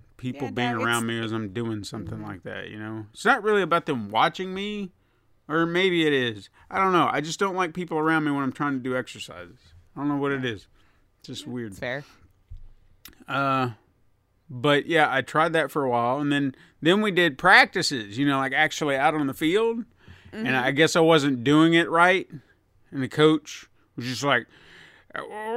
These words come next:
Speaker 1: what are you doing?" And he kinda had this mush mouth where, um, you know, he could be a little hard to follow sometimes. So as he was sitting
Speaker 2: Sure.
Speaker 1: there chewing me out,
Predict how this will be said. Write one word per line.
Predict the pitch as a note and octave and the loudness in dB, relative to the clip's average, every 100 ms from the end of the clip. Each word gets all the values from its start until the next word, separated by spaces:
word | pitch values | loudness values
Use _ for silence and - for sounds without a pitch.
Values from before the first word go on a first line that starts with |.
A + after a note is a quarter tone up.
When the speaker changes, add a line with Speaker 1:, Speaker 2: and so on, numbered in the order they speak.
| B3+ C4+ | -2 0
Speaker 1:
what | D4 D4 | 2 4
are | |
you | C4 B3 | 2 0
doing?" | B3 A#3 G3 G#3 A#3+ A#3+ A3+ G#3 A3 A3 G#3+ G3 C3 | 0 0 -2 -4 -4 0 0 0 0 2 2 0 -2
And | E3 D#3 | -4 -2
he | E3 B3 C4 | -2 0 0
kinda | A#3+ A#3 | 2 2
had | G3 G#3 | 2 0
this | F3 - | -4 -2
mush | B2 C#3+ F3 | 0 2 0
mouth | A3+ A#3 C#4 A#3+ - | -2 -2 -2 -4 -8
where, | F3 D#3+ C3+ C#3 C#3 C#3 C#3 | -12 -6 0 4 4 4 0
um, | A#2 B2+ B2+ A#2+ A#2 - _ - | 0 0 2 0 -4 -10 _ -6
you | C#3 | -2
know, | C3+ | -2
he | D#3+ | -2
could | G3+ F#3+ | -4 -4
be | |
a | G3 | -4
little | F3+ | 0
hard | F3 E3+ | 0 0
to | C3+ | -2
follow | D3 D3+ F3+ | -2 -2 -2
sometimes. | G3 F3+ G3 G#3 F#3+ | -6 -8 -6 -6 -6
So | D#3 C3 | -4 -4
as | B2 B2+ C3+ | -4 -6 -2
he | E3 | -2
was | D3 | -2
sitting | - C#3 | -4 -2
Speaker 2:
Sure. | D3+ | -2
Speaker 1:
there | D3 | -4
chewing | - F3+ F3 D3 | -4 -2 0 0
me | C3+ | 0
out, | C#3+ D#3+ | 0 -2